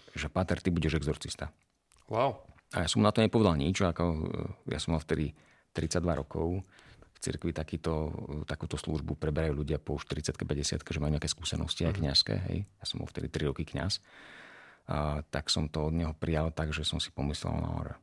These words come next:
Speaker 1: dobre, OK, hej, možno za dvadsať rokov.“ <laughs> Ak. No ale do pár mesiacov mi prišiel list z biskupského úradu od pána biskupa v Trnave, že aby som sa dostavil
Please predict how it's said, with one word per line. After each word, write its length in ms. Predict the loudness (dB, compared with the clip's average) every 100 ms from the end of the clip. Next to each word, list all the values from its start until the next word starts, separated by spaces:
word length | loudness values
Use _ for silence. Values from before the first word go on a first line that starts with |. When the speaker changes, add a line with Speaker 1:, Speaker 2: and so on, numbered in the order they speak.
| -10
Speaker 1:
dobre, 400 | -6 -2 -2 -2 -8
OK, 160 | -8 -2 0 0
hej, 280 | -4 -6 -6 -8 _ _ _ _ -12
možno 160 | -8 -6
za 80 | -4
dvadsať 280 | -4 -4 -4
rokov.“ 320 | -2 0 0 -2 -8 -6 -8
<laughs> 460 | -10 -20 -18 -6 -2
Ak. 240 | -2 -2 -8 -20 -20 -20 -20 -20 -20 -20 _ -2
No 160 | 2
ale 80 | 4
do 80 | 4
pár 160 | 6 6
mesiacov 320 | 6 4 4
mi 80 | 4
prišiel 240 | 4 4
list 160 | 4 2
z 40 |
biskupského 320 | 2 2 2 4
úradu 320 | 4 4 2
od 20 |
pána 220 | 2 2
biskupa 480 | 0 -2 -4 -4 -6
v 440 | _ _ _ _ -8
Trnave, 400 | -4 -2 -2 -4
že 160 | -2
aby 160 | 0 0
som 160 | 0 0
sa 240 | 0 -2
dostavil 800 | -2 -2 -2 0 2 0 -2